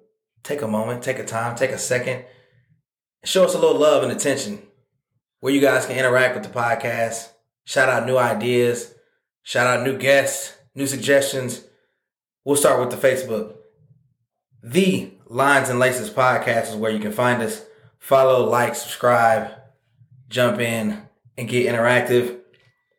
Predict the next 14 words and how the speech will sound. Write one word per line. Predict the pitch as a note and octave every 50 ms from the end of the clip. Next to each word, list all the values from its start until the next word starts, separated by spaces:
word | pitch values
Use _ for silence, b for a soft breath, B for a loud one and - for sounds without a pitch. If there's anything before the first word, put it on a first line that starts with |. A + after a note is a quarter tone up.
| _ _ _ _ _ _ _ _ _ _ _ _ _ _ _ _ _ _ _ _ _ - - b b b b b _ _
On | - C#3+ C3+
Facebook, | - - - C3 - - - - D#3 C#3+ - - - -
I | C#3+
mean, | D3 C#3+ C3+ -
um, | C#3 D3+ C#3 - -
excuse | - - - D#3+ C#3+ A#2+
me, | A#2 G#2+ G#2
on | G#2 G#2 -
Instagram, | F3 F#3 F#3 F#3 E3 B2+ C3+ C#3 C3 B2 B2 B2
you | B2
can | B2 A2+
find | - - D#3 D3 C#3 B2+
us | A2 G#3+ - -
at | C#3+ C#3+ B2+ - - - - - - _